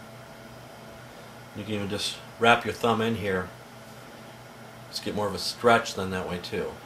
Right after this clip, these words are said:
So again, always make sure you know what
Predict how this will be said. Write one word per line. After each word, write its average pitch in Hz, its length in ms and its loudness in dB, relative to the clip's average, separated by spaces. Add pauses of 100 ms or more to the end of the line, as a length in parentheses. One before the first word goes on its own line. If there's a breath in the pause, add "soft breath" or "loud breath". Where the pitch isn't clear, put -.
(1500)
So 110 160 4
again, 113 320 8
always 107 260 8
make 110 120 2
sure 110 240 0
you 107 100 -2
know 107 160 4
what 107 220 8